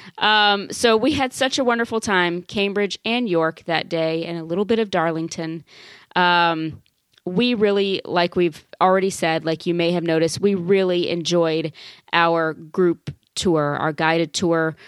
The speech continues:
We got to meet so many like-minded travelers and people that just enjoyed similar things. And, um, that sometimes is an,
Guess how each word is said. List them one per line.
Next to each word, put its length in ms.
We 140
got 180
to 100
meet 280
so 180
many 240
like-minded 680
travelers 800
and 160
people 300
that 160
just 240
enjoyed 560
similar 420
things. 600
And, 560
um, 420
that 320
sometimes 680
is 140
an, 100